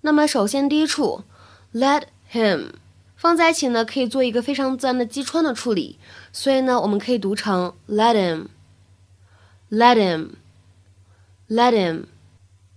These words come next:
然后呢，我们再来看一下整段台词的末尾，having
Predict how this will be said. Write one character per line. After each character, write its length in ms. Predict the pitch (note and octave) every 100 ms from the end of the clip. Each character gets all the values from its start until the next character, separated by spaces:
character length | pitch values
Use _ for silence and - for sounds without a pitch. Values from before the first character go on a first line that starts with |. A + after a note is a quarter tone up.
| _ -
然 180 | C#4
后 160 | D#4+ F#4+
呢， 140 | E4 D#4+
我 60 |
们 100 | B3
再 80 | C4+
来 120 | C4+
看 180 | C#4 D4+
一 20 |
下 160 | C#4 C4+
整 220 | A#3 G3+
段 180 | A3+ A#3
台 200 | G#3+ G#3+
词 60 |
的 100 | A3+
末 240 | B3 C#4+ B3
尾， 320 | F#3 - - _ _ - - -
having 500 | - D#4 D#4+ B3+ C#3